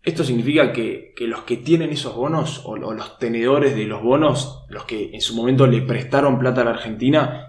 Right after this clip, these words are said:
y a cambio tienen esa promesa de pagos futuros, por ahí, por miedo a que Argentina no pueda repagar esa deuda, salen a venderlos, ¿no? Esto en el mercado, al haber más oferta de bonos, genera una caída en los precios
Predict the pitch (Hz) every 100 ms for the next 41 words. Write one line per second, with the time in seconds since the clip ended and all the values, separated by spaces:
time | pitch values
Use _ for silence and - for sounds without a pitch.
0 | - 113 107 127 135 127 127 123 120 120
1 | 120 110 113 127 127 117 - 123 120 110
2 | 120 160 - - - - - 120 135 156
3 | 156 - - - - 127 127 151 185 180
4 | 131 127 127 120 135 139 139 123 - 143
5 | 139 131 131 120 110 120 135 131 113 110
6 | 135 160 143 - - 127 123 110 113 110
7 | 98 92 110 151 - - - _ - 123
8 | 131 147 127 123 113 113 113 117 123 139
9 | 139 123 113 117 123 127 123 131 135 127
10 | 123 131 139 170 - - - - 107 113
11 | 113 117 113 104 120 113 147 139 131 131
12 | 156 156 170 196 -